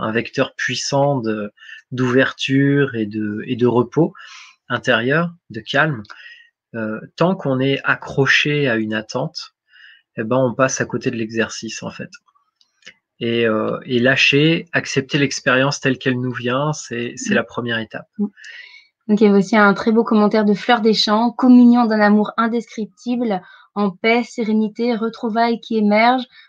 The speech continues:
Speaker 2: montée de frissons intenses, c'est immense, tellement émotionnant et d'une douceur et magique complicité. Animal, le loup. »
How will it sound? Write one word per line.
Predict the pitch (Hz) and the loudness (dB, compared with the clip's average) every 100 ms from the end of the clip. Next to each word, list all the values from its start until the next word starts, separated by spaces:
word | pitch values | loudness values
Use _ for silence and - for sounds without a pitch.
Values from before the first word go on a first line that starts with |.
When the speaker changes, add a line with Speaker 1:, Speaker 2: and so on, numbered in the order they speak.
| - | 2
Speaker 2:
montée | 214 262 269 | 4 4 2
de | 262 | -4
frissons | - 226 240 | -4 -4 0
intenses, | 220 208 220 220 240 - _ | 0 0 -2 -2 -2 -4 _
c'est | 202 - | -8 -2
immense, | 269 269 220 226 240 - _ | 4 4 4 2 -2 -4 _
tellement | 262 262 262 262 - | 0 2 4 2 0
émotionnant | 262 247 233 - 240 220 233 | 2 2 2 -4 -4 -2 0
et | 233 | -2
d'une | 196 202 | 0 -2
douceur | 214 214 240 240 - | -2 -6 -4 -4 -2
et | 196 | -2
magique | 202 208 226 - | 0 -2 -4 -6
complicité. | 233 220 208 214 196 - _ - _ | -8 -6 -10 -10 -8 -10 _ -20 _
Animal, | 202 220 233 240 269 247 | 0 4 6 6 6 4
le | 196 | 4
loup. » | 247 294 | 2 0